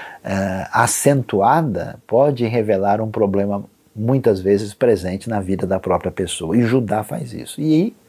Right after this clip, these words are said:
a sagacidade de Tamar aparece aqui. Ok,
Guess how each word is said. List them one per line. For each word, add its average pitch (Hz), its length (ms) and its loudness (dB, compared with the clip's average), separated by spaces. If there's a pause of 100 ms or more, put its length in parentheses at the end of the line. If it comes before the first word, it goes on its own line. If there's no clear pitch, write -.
(580)
a 143 140 4
sagacidade 127 1700 0
de 104 120 2
Tamar 92 440 -4
aparece - 480 -6
aqui. - 240 -14
Ok, 160 480 2